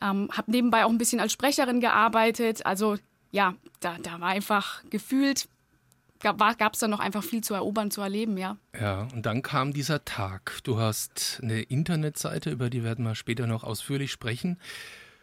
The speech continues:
Speaker 2: Und auf der habe ich gelesen, ich zitiere jetzt mal, „Der zweiundzwanzigste Februar zweitausendfünfzehn, der hat mein Leben für immer verändert.“
Speaker 1: Ja.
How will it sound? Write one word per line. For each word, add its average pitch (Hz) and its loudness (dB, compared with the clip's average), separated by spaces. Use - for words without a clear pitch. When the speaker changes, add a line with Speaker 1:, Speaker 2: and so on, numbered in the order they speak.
Speaker 2:
Und 113 0
auf 117 0
der 123 4
habe 139 2
ich - -6
gelesen, 143 2
ich 117 -8
zitiere 131 0
jetzt 147 0
mal, 131 4
„Der 123 2
zweiundzwanzigste 131 0
Februar 131 0
zweitausendfünfzehn, 117 -2
der 113 0
hat 117 -2
mein 113 4
Leben 123 2
für - 0
immer 170 6
verändert.“ 127 2
Speaker 1:
Ja. 190 -4